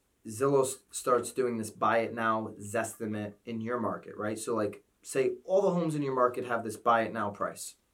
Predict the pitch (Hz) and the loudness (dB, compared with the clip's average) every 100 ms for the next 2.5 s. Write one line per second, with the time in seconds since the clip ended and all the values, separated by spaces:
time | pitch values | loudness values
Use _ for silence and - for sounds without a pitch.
0 | _ 113 151 160 120 123 - _ _ _ | _ -4 2 4 4 0 -10 _ _ _
1 | 131 147 143 - 143 131 117 127 117 113 | 2 4 0 0 0 0 -4 -2 0 2
2 | 117 - 117 107 | 0 0 0 0